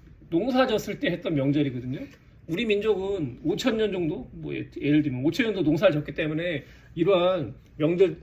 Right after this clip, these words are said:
명절들을 지내왔던 겁니다. 중국도 마찬가지고요. 이것도 유교 사상이니까, 유교. 중국에서 왔죠, 공자한테.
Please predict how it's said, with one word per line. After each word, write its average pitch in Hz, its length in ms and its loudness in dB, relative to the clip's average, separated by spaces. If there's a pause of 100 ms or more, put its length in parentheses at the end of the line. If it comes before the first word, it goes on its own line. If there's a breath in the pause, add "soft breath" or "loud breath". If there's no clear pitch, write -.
명절들을 165 600 2
지내왔던 156 560 0
겁니다. 123 420 -6
중국도 202 340 -2
마찬가지고요. 131 640 -2 (260 soft breath)
이것도 175 220 -2
유교 160 160 0
사상이니까, 151 540 -6 (220)
유교. 135 380 -10
중국에서 196 440 0
왔죠, 139 160 -4
공자한테. 139 560 0